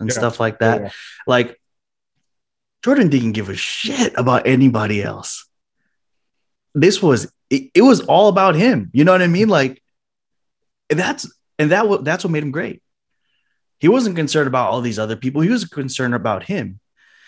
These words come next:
Speaker 1: And that's when it started to, my, my, my understanding of greatness started to evolve. I'm like, "Man, <clears throat> I will never be great if I keep trying to chase other pe-,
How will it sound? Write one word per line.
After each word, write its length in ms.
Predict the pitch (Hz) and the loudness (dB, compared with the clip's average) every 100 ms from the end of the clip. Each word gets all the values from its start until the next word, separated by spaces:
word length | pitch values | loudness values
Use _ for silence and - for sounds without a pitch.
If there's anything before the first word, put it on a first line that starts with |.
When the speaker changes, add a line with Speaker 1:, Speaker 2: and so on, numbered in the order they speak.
| - | -6
Speaker 1:
And 80 | 131 | 0
that's 160 | 165 - | 0 2
when 80 | 233 | 0
it 60 | |
started 280 | 185 190 175 | 2 2 2
to, 200 | 160 170 | 2 -2
my, 240 | 95 131 - | 0 0 2
my, 360 | 135 123 123 - | 2 2 0 0
my 460 | 123 117 110 71 - _ _ - | -2 -2 -4 -8 -14 _ _ -6
understanding 720 | 131 123 - - 160 185 156 | -4 -2 -6 -6 -4 -2 -2
of 160 | 117 107 | -4 -4
greatness 340 | 131 143 120 | -4 -4 -6
started 300 | - 120 113 | -6 -6 -6
to 100 | 110 | -8
evolve. 240 | 101 113 127 | -6 -6 -6
I'm 100 | 110 | -8
like, 180 | 98 - | -10 -10
"Man, 320 | 123 113 85 - _ _ _ _ _ _ _ _ _ _ _ | -8 -8 -8 -14 _ _ _ _ _ _ _ _ _ _ _
<clears throat> 920 | 143 151 _ 110 87 _ _ _ _ - | -12 -12 _ -18 -18 _ _ _ _ 0
I 100 | 151 | 2
will 100 | 202 | 4
never 280 | 175 202 175 | 4 4 2
be 300 | 131 139 135 | 2 2 2
great 420 | 120 123 185 - _ _ _ | 2 2 0 -4 _ _ _
if 160 | 117 | -2
I 100 | 123 | 0
keep 240 | 131 151 135 | 0 -4 -6
trying 180 | 131 127 | -4 -4
to 60 | |
chase 280 | 113 131 123 | -2 -4 -4
other 180 | 117 113 | -6 -6
pe-, 300 | 147 127 | -6 -8